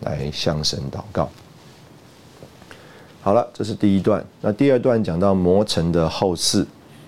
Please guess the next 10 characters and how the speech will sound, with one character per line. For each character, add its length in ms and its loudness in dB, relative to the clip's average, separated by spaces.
啊， 160 -4
是 220 -4
二 100 0
十 160 -6
八 260 -4
节 200 -6
到 280 -2
三 240 -2
十 160 0
节。 380 -4